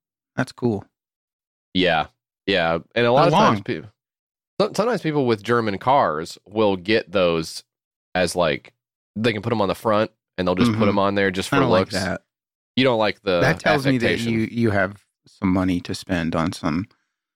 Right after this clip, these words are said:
Speaker 1: kind of stuff that you like. <laughs>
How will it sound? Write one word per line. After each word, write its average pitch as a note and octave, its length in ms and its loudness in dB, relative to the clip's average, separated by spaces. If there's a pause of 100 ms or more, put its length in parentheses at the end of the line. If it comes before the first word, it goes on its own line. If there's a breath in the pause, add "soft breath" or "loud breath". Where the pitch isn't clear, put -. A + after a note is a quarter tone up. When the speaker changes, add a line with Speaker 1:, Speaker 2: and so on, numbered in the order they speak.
(680)
Speaker 1:
kind F2+ 220 0
of D#2+ 140 -6
stuff E2+ 380 -4
that E2+ 200 -2 (140)
you G#2 140 -2
like. - 520 -2
<laughs> - 60 -20